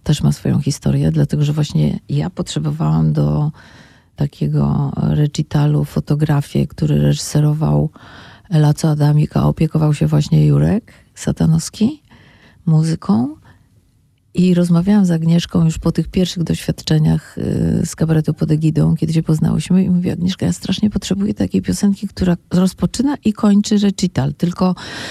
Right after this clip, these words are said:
raz jest taka pastelowa, a raz jest rockowa. Będzie tak zrobiona, żeby zamknąć klamrą to.” I to jest takie, no, jak Edith Piaf, tylko że po prostu, żeby było, że nie żałuję, ale żeby było do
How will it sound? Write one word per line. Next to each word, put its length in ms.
raz 300
jest 180
taka 800
pastelowa, 800
a 140
raz 200
jest 140
rockowa. 760
Będzie 320
tak 200
zrobiona, 560
żeby 240
zamknąć 640
klamrą 500
to.” 140
I 100
to 100
jest 140
takie, 320
no, 80
jak 280
Edith 280
Piaf, 360
tylko 400
że 100
po 140
prostu, 300
żeby 280
było, 600
że 180
nie 160
żałuję, 480
ale 240
żeby 300
było 300
do 420